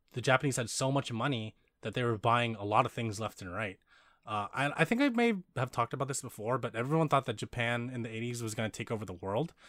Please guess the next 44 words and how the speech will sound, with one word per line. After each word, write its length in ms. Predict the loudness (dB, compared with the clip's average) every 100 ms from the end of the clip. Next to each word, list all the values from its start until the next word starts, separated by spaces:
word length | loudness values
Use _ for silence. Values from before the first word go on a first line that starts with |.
| -20 -10
since 240 | -8 -6
there 140 | -4
were 80 | -2
Japanese 380 | 0 -2 -4 -4
cars 400 | 4 8 8 8
everywhere. 560 | 6 6 6 6 6 0 -14 -14 -6
The 120 | 2
Japanese, 340 | 4 4 0 -4 -4
Japanese 360 | 4 4 6 4
electronics 580 | 2 0 4 4 2 -2
are, 40 |
like, 140 | -4 -4
the 160 | -8
highest 420 | -6 0 2 2 0
quality 360 | 0 2 2
you 100 | -2
can 140 | -6 -6
get 180 | -6
of 120 | -8 -2
anything. 560 | 0 2 2 0 0 -8 -20 -16 0
Uh, 220 | 4 4
Japanese 420 | 4 4 4 0
influence 360 | -2 -4 -6 -6
was 120 | -6
in 120 | -4
movies. 420 | 0 2 2 0
For 120 | -2 -2
example, 300 | 0 -2 -2
in 120 | -4
Blade 280 | 0 0 4
Runner, 380 | 4 4 2 -4 -20 -8
it, 200 | -6 -6 -12
you 140 | -6 -2
know, 200 | 0 -2
it, 180 | -8 -14 -8 -4
Blade 220 | 2 6
Runner 160 | 6 6
came 160 | 4 2
out 140 | 4
in 40 |
nineteen 280 | 0 0 -2
eighty-two, 440 | -2 -2 0 0 0
like, 200 | -4
be-, 120 | -4